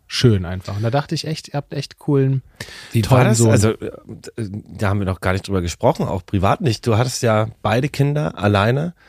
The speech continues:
Speaker 2: quasi einen über Nacht.
Speaker 1: Ja.
Speaker 2: Fine war ja nicht da.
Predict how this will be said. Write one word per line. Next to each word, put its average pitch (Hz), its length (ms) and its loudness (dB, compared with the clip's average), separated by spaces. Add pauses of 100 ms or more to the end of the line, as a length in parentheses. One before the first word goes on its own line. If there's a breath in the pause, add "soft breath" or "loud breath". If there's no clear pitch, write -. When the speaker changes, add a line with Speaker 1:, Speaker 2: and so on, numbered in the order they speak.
(300 soft breath)
Speaker 2:
quasi 110 500 2 (280)
einen 104 400 0
über 104 180 2
Nacht. 120 380 0 (140)
Speaker 1:
Ja. - 180 6
Speaker 2:
Fine 120 180 2
war 104 80 4
ja 98 60 6
nicht 92 160 0
da. 104 260 4